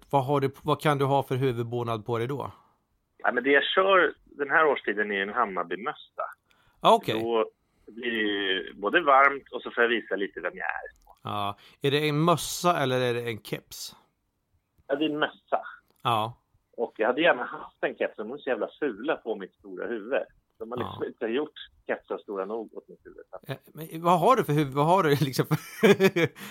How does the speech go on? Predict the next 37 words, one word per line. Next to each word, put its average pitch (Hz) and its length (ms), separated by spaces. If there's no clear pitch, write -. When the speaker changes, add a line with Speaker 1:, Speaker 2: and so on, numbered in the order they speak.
Speaker 1:
jag 147 120
har 185 100
ju, 196 200
känner 180 280
ju 190 60
dig, 135 160
men 123 120
jag, 135 200
har 143 140
du 135 100
så 214 360
jävla 120 240
stort 104 240
huvud? 107 200
Speaker 2:
Men 123 140
det 127 60
är 127 100
ju, 156 580
alltså 143 200
det 147 180
är, 160 40
om 160 80
man 151 140
ska 147 120
köpa 165 240
en 170 80
vattenmelon 110 840
så 120 80
är 113 40
ju 101 280
mitt 127 180
huvud 101 240
<laughs> - 0
ganska 98 300
dyrt. 92 360
Speaker 1:
<laughs> - 240
Ja, 156 140